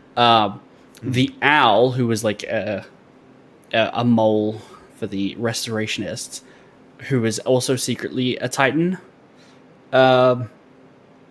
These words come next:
Speaker 1: gave him the Attack Titan and told him, "Look, you need to try and, like, break the cycle of people killing each other and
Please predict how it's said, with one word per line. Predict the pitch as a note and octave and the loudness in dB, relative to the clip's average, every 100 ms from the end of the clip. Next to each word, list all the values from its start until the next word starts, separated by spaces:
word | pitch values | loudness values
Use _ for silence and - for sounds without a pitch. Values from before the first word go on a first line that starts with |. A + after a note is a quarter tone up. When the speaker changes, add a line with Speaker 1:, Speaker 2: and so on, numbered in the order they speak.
| - _ _ - D3+ | -20 _ _ -2 0
Speaker 1:
gave | C3+ C3+ B2+ | 4 4 4
him | C3+ | 2
the | B2+ A#2 | 2 2
Attack | - C#3+ D3 | 0 -2 0
Titan | G3+ G#3 C4 B3+ - - - - - | 0 2 0 -2 -8 -20 -20 -20 -16
and | - A#2+ | -6 0
told | C3+ A#2+ | 2 4
him, | B2 A#2 A2+ | 4 2 2
"Look, | A#2 G#2 - | -2 -4 -6
you | A#2+ B2 | -2 2
need | C3 B2 | 2 0
to | - | -2
try | D3 B2 | 0 2
and, | A#2+ | 2
like, | A2+ G#2 - - - _ _ _ | 0 -2 -8 -20 -20 _ _ _
break | B2+ A#2+ - | 0 0 0
the | A#2 | -6
cycle | - A2 G#2+ A#2+ G#2+ | -4 -4 -4 -4 -4
of | G2+ - - - _ _ | -8 -14 -20 -20 _ _
people | C3 A#2+ | -6 -4
killing | G#2 A2+ F2+ | -6 -6 -6
each | F#2+ - | -8 -10
other | F#2+ C2+ F2+ | -10 -8 -10
and | - | -10